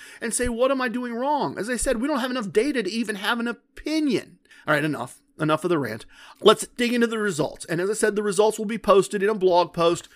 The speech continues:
in the blog section of the casino combat dot com website. And don't forget that we do this all, and I put it all on the website in a public way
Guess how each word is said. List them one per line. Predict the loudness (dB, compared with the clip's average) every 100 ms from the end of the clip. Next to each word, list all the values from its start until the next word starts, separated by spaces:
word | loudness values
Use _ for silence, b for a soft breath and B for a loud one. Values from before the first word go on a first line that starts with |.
| B B B
in | -4
the | 0
blog | 4 4 4
section | 2 2 2 -2 -2
of | -2
the |
casino | -4 -2 0
combat | 0 0 2 2 4
dot | 4 4 2
com | -2 0 -2 -4 -10
website. | 0 2 2 0 -10 -12 -18 -20 _ 0
And | 2 6
don't | 4 4
forget | 0 4 4 4 2
that | 0
we | 0 -4
do | -4 -6
this | -4 -6 0
all, | 4 4 4
and | 0
I |
put | 0 0
it | 2
all | 2 2
on |
the | 2
website | 4 4 4 6 6 6
in | 0
a |
public | 0 2 2 2 -2
way | 2 4 4